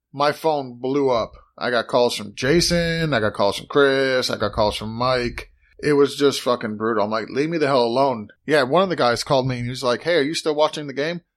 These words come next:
I'm like, "No, you stupid shit. I turned it off." Yes, I'm still watching the game. I know Brandon Marshall just almost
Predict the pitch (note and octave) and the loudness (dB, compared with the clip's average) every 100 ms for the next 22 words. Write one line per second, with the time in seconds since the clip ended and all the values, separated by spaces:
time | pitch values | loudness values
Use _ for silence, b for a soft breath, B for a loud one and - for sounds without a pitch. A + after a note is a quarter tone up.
0 | _ - F3+ F#3+ A3+ F#3 A2 - - C3 | _ 0 0 2 0 2 0 -2 0 -2
1 | A#2+ G#2 C#3 D3+ D#3+ F#3 E3+ D#3+ E3+ D3 | 0 -2 2 2 2 0 0 0 2 0
2 | - - _ G3 A3+ A3 E3+ E3 C#3 C3 | -2 -14 _ -2 0 0 -2 0 2 0
3 | B2+ A2+ A2 C3 D3 G#3 F#3 B2 B2+ C#3+ | 0 -10 -8 -8 -4 2 2 2 0 0
4 | A#2+ B2+ C3+ C#3+ B2+ C3 - - C#3 B2 | -2 0 0 -2 -4 -8 -8 -8 -6 -6
5 | - | -10